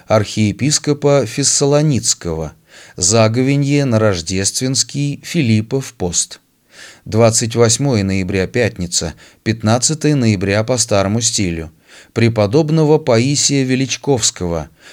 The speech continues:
купятицкой иконы Божьей Матери. Начало рождественского поста до шестого января следующего года включительно. Двадцать девятое ноября — суббота,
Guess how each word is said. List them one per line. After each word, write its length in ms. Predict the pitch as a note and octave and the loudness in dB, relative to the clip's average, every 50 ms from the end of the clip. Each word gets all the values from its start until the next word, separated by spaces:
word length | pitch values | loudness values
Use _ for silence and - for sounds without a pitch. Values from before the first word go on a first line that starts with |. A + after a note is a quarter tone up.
| - - _ _ | -20 -20 _ _
купятицкой 1000 | - - C3 A2+ A2+ A2+ G#2+ G#2 G#2+ - C#3+ C#3 C#3 - - - D3+ C#3 C#3 C#3 - | -2 -2 -2 0 2 2 0 0 0 -2 -2 -2 -2 -4 -2 0 0 0 0 0 -2
иконы 500 | - A2+ A#2 - G#2+ G#2+ A2 A2+ C3 B2 | -4 -4 -2 -2 0 2 2 2 0 0
Божьей 480 | G#2 G2 G2+ G2+ F2+ F#2 G#2 A2+ A#2+ A#2+ | 0 -2 -2 -2 -2 0 0 0 2 2
Матери. 600 | A2+ G2+ F2+ E2+ - - F2+ E2+ F2 F2 F2 - _ _ - - - - - | 2 0 0 -2 -2 -4 -2 -2 -4 -4 -6 -10 _ _ -20 -20 -20 -14 -6
Начало 500 | - G2+ A2 G#2+ - - B2+ B2 A#2+ A#2+ | -2 0 0 0 2 2 2 2 4 4
рождественского 960 | A#2 A#2 A2 G2+ G2+ A2+ A#2+ A2+ A#2 - A2 G#2+ G#2 - - - F#2 F#2 F2 | 4 4 2 2 2 0 0 0 0 0 0 0 0 -2 -2 -4 -4 -4 -4
поста 540 | - F2 E2+ D#2+ - - - A2+ C3+ D#3 D#3 - - - - | -2 -4 -2 -2 -2 0 2 2 0 0 -2 -6 -14 -16 -4
до 160 | F#2+ G#2+ D3 | 0 0 2
шестого 520 | D#3 - E3+ D#3 - - - D#3 D3+ D3 | 2 0 0 -2 -2 2 2 2 2 2
января 520 | C#3+ B2+ B2+ A#2+ A#2 A2+ G#2+ G2 G2+ A2+ B2+ | 0 0 0 0 2 2 2 2 2 2 0
следующего 720 | - - A2+ A2 G#2 F#2+ G2 F#2 F2 - - F#2 F2 E2+ | 0 0 0 0 0 0 -2 -4 -4 -4 -4 -4 -4 -4
года 380 | E2 D#2+ F2+ A#2+ D3+ C#3+ D3+ D3 | -4 -2 -2 -2 0 0 0 -2
включительно. 840 | - - D#3+ E3 F3+ F3 - G#2 F2+ - F2+ E2+ E2+ E2+ D#2+ D#2+ - _ _ _ _ _ _ _ _ _ _ _ _ | -2 -4 -4 -2 -2 -2 -4 -4 -4 -4 -4 -4 -4 -6 -8 -10 -12 _ _ _ _ _ _ _ _ _ _ _ _
Двадцать 520 | - F2+ G2+ A2 C#3 D#3+ D#3+ - F#3 E3+ | -8 -2 0 0 2 2 0 0 -2 -2
девятое 580 | C#3 D3+ F3 D#3+ C#3+ B2+ A2+ A2 A2+ A2+ A2 A2 | 0 0 2 4 4 4 4 4 4 4 4 4
ноября — 480 | A2 A2 A2+ A2+ A2 A2 A2 A2 G#2+ G#2 | 6 6 4 4 2 2 2 2 2 0
суббота, 640 | - - D3+ C3+ A2 G2+ F#2+ F#2 F2+ - F#2+ F#2 | 0 0 -2 -2 0 -2 -2 -2 -2 -4 -6 -6